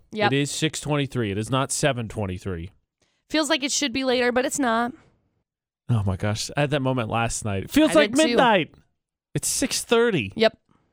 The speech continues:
Speaker 1: I did too, so it's fine.
Speaker 2: I'm gonna go to bed anyway.
Speaker 1: Yep.
Speaker 2: <laughs> Daylight savings time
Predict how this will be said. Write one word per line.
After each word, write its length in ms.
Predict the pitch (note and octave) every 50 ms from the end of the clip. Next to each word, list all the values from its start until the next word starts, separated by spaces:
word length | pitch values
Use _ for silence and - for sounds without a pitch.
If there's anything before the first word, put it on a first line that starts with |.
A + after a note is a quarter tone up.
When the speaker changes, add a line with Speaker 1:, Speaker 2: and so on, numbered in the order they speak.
| _ _ _ _ _ -
Speaker 1:
I 160 | - D3+ G3
did 200 | A3 A3 G3 G3
too, 240 | - - A#3 G#3 D#3+
so 200 | - - G3 F#3 F3+
it's 140 | F3+ -
fine. 300 | - F#3+ F3 D3+ D#3+ E3 -
Speaker 2:
I'm 140 | E3+ F#3 F3+
gonna 120 | E3+ D#3
go 100 | C#3 D3
to 60 | C3+ B2
bed 200 | - A#2+ A2+ G#2
anyway. 440 | G2+ G2 G#2 G2+ G2 F#2 G2 A2+ - - - -
Speaker 1:
Yep. 200 | G#3+ G#3+ G#3 G#3 - - _ _ _ _ _ _ -
Speaker 2:
<laughs> 260 | - - - - - C4 A#3+ G#3 G#3 - - - - -
Daylight 580 | B3 A3+ - - C#4 B3+ A#3+ - - - F3+
savings 580 | E3 - - - A3 G#3 G3 F#3 F#3+ F3+ F3 -
time 360 | - F3 E3 E3 E3 D#3+ D3